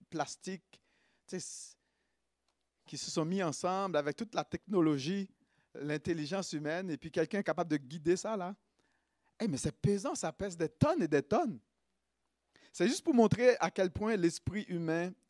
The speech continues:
est puissant. Et même aussi dans la, dans Genèse onze, la Bible nous aide à mieux comprendre cette réalité.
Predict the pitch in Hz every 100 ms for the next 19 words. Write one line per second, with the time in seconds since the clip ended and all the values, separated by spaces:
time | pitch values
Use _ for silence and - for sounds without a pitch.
0 | - 160 165 165 _ _ _ _ _ -
1 | 165 165 - 240 175 - _ _ _ _
2 | _ _ _ _ _ 165 170 226 226 180
3 | 226 180 170 165 151 - 143 165 160 170
4 | 160 - 214 285 123 - - - 165 180
5 | 262 196 196 180 165 226 180 156 175 233
6 | 185 165 - 202 214 156 - 165 160 165
7 | 151 151 160 214